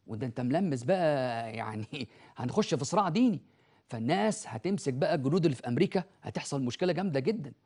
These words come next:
وهيبقى صراع دموي، دموي. عشان كده بقول لكم الإدارة الأمريكية الحالية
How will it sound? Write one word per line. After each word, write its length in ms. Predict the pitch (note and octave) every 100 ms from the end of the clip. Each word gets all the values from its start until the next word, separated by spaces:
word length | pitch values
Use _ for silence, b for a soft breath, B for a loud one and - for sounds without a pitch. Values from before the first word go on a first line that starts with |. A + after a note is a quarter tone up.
| _
وهيبقى 300 | A2 C#3+ -
صراع 320 | C3+ C3 F3+ -
دموي، 640 | A#2+ C3 G#3 F3+ D#3 B2+ - _ _ _ _
دموي. 540 | A#2+ G3+ F3 E3 D#3 - _ -
عشان 220 | B2+ F3
كده 160 | G3 E3+
بقول 220 | D#3 F3+
لكم 260 | G#3+ A3 G3+ b b -
الإدارة 480 | - D3 C#3+ G#3 E3+
الأمريكية 720 | - D#3 D3 D3 G#3 E3+ -
الحالية 640 | C#3 - D3+ F3 A#3 A#3